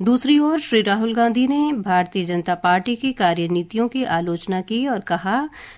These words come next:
कि भाजपा का शीर्ष नेतृत्व गरीबों का नहीं बल्कि पूंजीपतियों का समर्थन करता है।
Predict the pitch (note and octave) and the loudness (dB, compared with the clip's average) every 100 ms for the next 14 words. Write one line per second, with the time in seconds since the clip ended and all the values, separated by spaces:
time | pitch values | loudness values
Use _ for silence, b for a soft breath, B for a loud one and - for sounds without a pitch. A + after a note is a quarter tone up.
0 | B A#3 G3+ G#3 G#3 - C4+ C#4+ D4 - | B -2 0 0 0 0 -4 -2 -2 -2
1 | - A3+ A#3+ - C4 G3 E3+ G3+ A3 A#3+ | -2 -2 -2 -4 -2 -2 -2 -2 -2 -2
2 | C#4 C#4+ G3 F3+ F3 F#3+ B3+ B3+ G#3 E3+ | -4 -4 -2 -4 -2 -2 -4 -2 -2 -2
3 | F3+ A3+ D#4+ D#4+ B B F#3+ A3+ A3+ C4 | 0 0 0 -4 B B -4 -2 -2 -6
4 | - A#3 A#3 D4+ G#3+ G3+ F#3 F3+ C4+ B3 | -2 -2 0 -4 -4 -4 -6 -4 -6 -2
5 | A#3+ G3 G3 D#3+ E3+ D#3+ F#3 F#3+ G3 F3+ | -4 -4 -6 -4 -6 -4 -4 -2 -4 -4